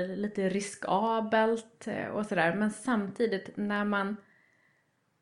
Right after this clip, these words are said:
då känner att det går och jag klarar av det, så, så bygger det ju väldigt mycket. Man bygger och, liksom, självförtroende och, och känsla av att det går. Så det tror jag jag har blivit stärkt av, att jag har klarat av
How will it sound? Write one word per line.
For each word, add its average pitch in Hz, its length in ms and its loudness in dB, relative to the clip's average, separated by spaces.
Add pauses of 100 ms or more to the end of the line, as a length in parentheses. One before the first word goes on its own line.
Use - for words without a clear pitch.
(120)
då 214 400 4
känner 208 380 2
att - 280 -2
det 190 260 0
går 190 440 2
och 196 140 2
jag 196 160 2
klarar 190 380 4
av 196 300 2
det, 170 240 -2
så, 190 160 -2 (640)
så - 180 -10
bygger 208 460 -2
det 165 80 0
ju 160 120 2
väldigt 160 300 -4
mycket. 175 520 0 (440)
Man 208 340 4
bygger 185 560 4
och, 196 220 0
liksom, 180 320 -4
självförtroende 185 880 -2
och, 180 220 0
och 190 100 -2
känsla 175 360 -2
av 170 60 0
att 170 160 -4
det 180 60 -2
går. 185 380 0
Så 214 120 -6
det 220 100 -2
tror 214 160 0
jag 190 80 4
jag 190 40 2
har 202 140 2
blivit 196 320 -2
stärkt 208 640 0
av, 170 140 6
att - 220 0 (720)
jag 208 180 2
har 202 180 -2
klarat 190 460 4
av 196 580 2